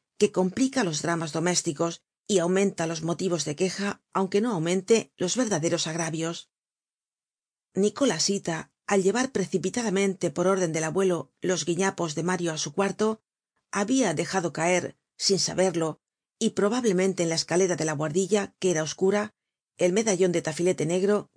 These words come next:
que contenía el papel escrito por el coronel. Ni el papel ni el medallón pudieron ser habidos,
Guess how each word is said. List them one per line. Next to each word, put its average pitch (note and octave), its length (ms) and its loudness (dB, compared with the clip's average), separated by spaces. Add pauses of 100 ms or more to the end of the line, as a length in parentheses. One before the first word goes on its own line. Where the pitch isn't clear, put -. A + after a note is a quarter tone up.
que F#3+ 160 0
contenía F#3 720 0
el F3+ 160 2
papel G3 280 0
escrito A#3 560 -2
por F3+ 100 0
el D3+ 120 -2
coronel. E3 560 -4 (760)
Ni F3+ 180 2
el E3 120 -2
papel F#3+ 500 2 (140)
ni F3+ 180 -2
el F#3+ 100 2
medallón G3 420 2
pudieron D#3+ 420 -2
ser D#3+ 180 -2
habidos, D#3+ 500 -2